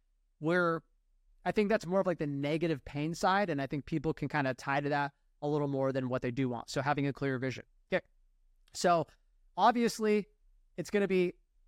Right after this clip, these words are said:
a lot, a lot different. The action steps are gonna be basically the opposite of what I just told you in the four things. So number one, you need to write stuff down. If you're unorganized,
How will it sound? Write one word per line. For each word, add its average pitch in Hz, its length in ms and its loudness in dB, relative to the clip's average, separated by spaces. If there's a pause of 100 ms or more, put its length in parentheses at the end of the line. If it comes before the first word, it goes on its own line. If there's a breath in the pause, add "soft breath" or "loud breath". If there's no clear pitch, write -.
a 160 60 -2
lot, 160 360 0 (120)
a 160 60 0
lot 160 280 0
different. 139 340 -2
The 147 60 0
action 190 380 0
steps - 480 -2 (120)
are 160 100 -2
gonna 160 200 0
be 151 340 0 (200)
basically 233 460 2
the 196 200 -4
opposite 165 580 -2
of 147 140 -4
what 147 160 0
I 139 120 2
just 131 240 -4
told 139 240 -8
you 131 100 -4
in 135 60 -2
the 131 60 -4
four 143 200 -4
things. 127 300 -8
So 165 80 -6
number 247 240 2
one, 175 260 2 (580)
you 160 80 -6
need 233 160 0
to 240 80 2
write 175 400 0 (100)
stuff - 440 0
down. 131 460 -2
If 151 100 -6
you're 233 200 0
unorganized, 240 840 0